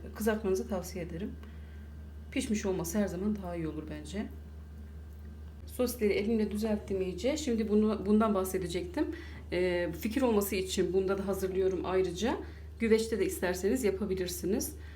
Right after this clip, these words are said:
Çok şık bir sunumu var gerçekten. Sosisleri buraya da düzelttim. Böyle. Şimdi buradan görünüyor mu ikisi de? İkisini aynı anda hazırlayacağım. Borcama ne ekliyorsa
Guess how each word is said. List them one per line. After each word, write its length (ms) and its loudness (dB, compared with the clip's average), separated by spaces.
Çok 240 0
şık 280 -4
bir 60 0
sunumu 380 0
var 100 0
gerçekten. 600 -4
Sosisleri 500 0
buraya 240 2
da 200 -4
düzelttim. 520 -4
Böyle. 280 2
Şimdi 120 -2
buradan 320 2
görünüyor 480 4
mu 60 -6
ikisi 380 -6
de? 100 -2
İkisini 260 -4
aynı 220 4
anda 160 0
hazırlayacağım. 640 -2
Borcama 320 4
ne 100 4
ekliyorsa 600 0